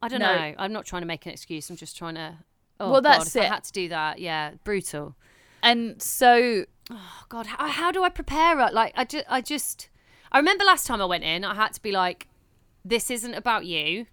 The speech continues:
Speaker 1: Like, <laughs> you know, I shouldn't get upset. Well, no, but it, it, do you know what you like? You've got, my mum always says to me, and she said this quite a few times, "Amy, you need to harden your heart."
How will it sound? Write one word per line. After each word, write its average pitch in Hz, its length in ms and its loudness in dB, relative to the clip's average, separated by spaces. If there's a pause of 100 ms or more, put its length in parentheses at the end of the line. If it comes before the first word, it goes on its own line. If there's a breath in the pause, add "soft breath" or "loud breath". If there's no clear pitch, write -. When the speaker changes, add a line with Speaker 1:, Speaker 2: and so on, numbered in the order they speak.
(400)
Speaker 1:
Like, 185 380 -4
<laughs> - 760 -6
you 226 140 0
know, 190 320 2
I 226 180 6
shouldn't 226 320 -4
get 220 160 2
upset. 185 560 0
Well, 370 180 -2
no, 415 100 0 (120)
but 339 120 -4
it, 302 140 -2
it, 269 200 -2
do 302 100 -6
you 320 60 -2
know 349 80 2
what 370 120 0
you 320 140 2
like? 262 360 2 (100)
You've 233 180 -6
got, 247 280 0
my 247 140 2
mum 269 200 0
always 269 180 -2
says - 220 0
to 202 100 -10
me, 185 140 -6
and 180 100 -8
she - 120 -14
said 190 160 -8
this 196 100 -14
quite 208 160 -4
a 180 60 -8
few 214 160 -6
times, 170 440 -6
"Amy, 180 300 -2
you 180 60 -4
need 185 140 -6
to 196 80 -12
harden 196 380 -4
your 220 120 -8
heart." 170 400 0